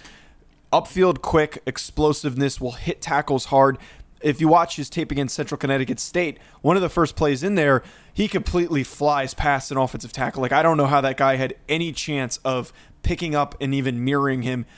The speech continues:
He, it looked like he was still in a stance as Gill was three yards upfield before he could even react, and he knocks the ball out of Central Connecticut State's, uh, quarterback's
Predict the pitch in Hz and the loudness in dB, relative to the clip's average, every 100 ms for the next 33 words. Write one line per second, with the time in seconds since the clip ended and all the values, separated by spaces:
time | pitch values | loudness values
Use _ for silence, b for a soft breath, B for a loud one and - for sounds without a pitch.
0 | b b - 170 190 196 180 180 147 - | b b -8 0 2 2 0 -2 -4 0
1 | 175 147 123 156 143 - 139 131 123 - | 0 0 -2 -4 -4 -4 -2 -2 -4 -8
2 | b b b _ _ 131 156 151 139 139 | b b b _ _ -4 0 2 4 4
3 | 135 117 - - 160 147 139 131 139 - | 2 -2 -10 -2 2 6 6 4 0 -4
4 | - 127 - _ 139 147 139 139 131 - | -2 0 -2 _ -2 2 2 2 -4 -10
5 | 180 151 143 131 143 143 - - 135 135 | -8 -4 -2 0 0 -2 -4 -4 -2 0
6 | 143 - 127 139 131 131 131 123 - b | -2 -4 -2 2 4 4 4 2 -4 b
7 | b - 143 131 143 135 120 117 - 131 | b -8 -6 -4 -4 -4 -4 -8 -4 0
8 | 127 - - 123 120 147 127 135 - | 0 -2 0 2 2 0 2 0 -2